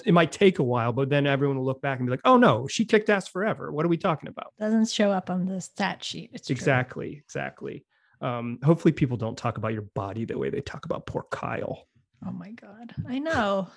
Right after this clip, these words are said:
Speaker 2: <laughs> Ugh. I would be actually mortified. Um,
Speaker 1: Yeah, no, I mean, it would, like, people would,
Speaker 2: <laughs>
Speaker 1: people would probably get, or hopefully, like, some sort of legal repercussions if they did with the way they talk about poor Kyle. But,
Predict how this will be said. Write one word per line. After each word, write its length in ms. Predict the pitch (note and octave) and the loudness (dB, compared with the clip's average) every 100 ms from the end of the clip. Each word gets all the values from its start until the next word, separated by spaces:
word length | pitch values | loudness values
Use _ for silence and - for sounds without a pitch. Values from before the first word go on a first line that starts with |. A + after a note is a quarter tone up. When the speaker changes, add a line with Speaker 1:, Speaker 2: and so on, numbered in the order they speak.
| _ _ - | _ _ -6
Speaker 2:
<laughs> 380 | - - - - | -4 -4 -8 -6
Ugh. 380 | G#3+ F3+ C3+ - - - - - _ _ - _ _ _ _ _ _ - | -4 -4 -6 -12 -16 -20 -20 -20 _ _ -20 _ _ _ _ _ _ -4
I 80 | B3+ | 2
would 160 | C4+ | 4
be 100 | B3 | 4
actually 460 | A3 G#3 - G3+ F#3 | 4 2 -6 -4 -4
mortified. 580 | D#3+ F3+ - E3+ F#3 - - | -4 -6 -8 -10 -12 -14 -12
Um, 220 | E3+ F3 | -10 6
Speaker 1:
Yeah, 180 | G3 E3 | 8 10
no, 100 | E3+ | 10
I 100 | D#3 | 10
mean, 160 | D#3+ D3+ | 10 10
it 100 | D3 | 10
would, 340 | F3 D3+ - | 8 6 8
like, 160 | E3 F4 | 10 10
people 220 | G3 E3+ | 10 12
would, 240 | D3+ C#3+ - | 10 10 8
Speaker 2:
<laughs> 20 | |
Speaker 1:
people 180 | F#3+ D3 | 6 6
would 80 | C#3+ | 6
probably 200 | C3 A2 | 4 0
get, 180 | - - | -6 -8
or 100 | G2 _ - | -10 _ -4
hopefully, 320 | - C#3 C#3+ | -2 0 -2
like, 200 | - - | 0 6
some 200 | G4+ C#3 | 6 6
sort 180 | - C#3+ | 2 2
of 60 | |
legal 320 | - D3 A#2+ B2+ | 6 8 8 6
repercussions 600 | D3 D3+ C#3 A#2 C#3 C#3 | 2 2 2 2 0 0
if 100 | C#3 | -2
they 100 | - | -2
did 200 | C#3 D3 | 0 0
with 60 | C#3 | 4
the 60 | C3+ | 4
way 120 | C3 | 6
they 80 | C#3+ | 2
talk 200 | - C#3+ | -2 -4
about 160 | - | -4
poor 140 | - - | -4 -6
Kyle. 420 | - - - D3+ | -4 -6 -6 0
But, 200 | D#3 D3 | 2 2